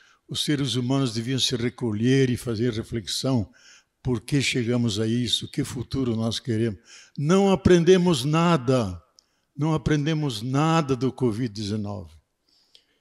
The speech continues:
Por isso dizia esse grande pensador italiano Gramsci, a história é mestra, o problema é que ela não tem discípulos. Nós não aprendemos nada da história.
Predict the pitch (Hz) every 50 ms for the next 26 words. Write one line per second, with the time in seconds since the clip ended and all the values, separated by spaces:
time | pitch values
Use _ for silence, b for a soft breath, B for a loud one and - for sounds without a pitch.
0 | b b _ _ - 143 135 139 160 165 160 - 170 156 131 135 120 131 143 156
1 | 156 131 - - 143 120 120 139 156 160 143 131 - - 143 127 - - 135 113
2 | 120 139 139 131 131 - - 131 123 120 120 127 127 120 117 98 120 123 127 123
3 | 117 - - - 104 87 - b b b b b b b b b b _ - 135
4 | 120 - - - - - 151 160 175 185 185 190 185 180 185 180 170 165 156 139
5 | 135 151 170 175 170 151 - - - - - 120 113 92 90 - _ _ _ _
6 | _ _ _ _ _ _ _ - 156 156 131 123 147 165 180 170 160 160 160 165
7 | 170 160 - 156 147 147 151 143 147 151 135 117 165 165 156 135 147 131 - -
8 | 147 139 120 - - 107 90 87 82 - - - - - - _ _ _ _ _
9 | _ _ _ _ _ _ _ - 135 123 180 180 139 113 139 143 156 156 156 156
10 | 147 139 143 160 143 160 143 131 120 110 120 139 139 147 147 123 123 113 110 117
11 | 110 - - - - 123 113 110 95 95 90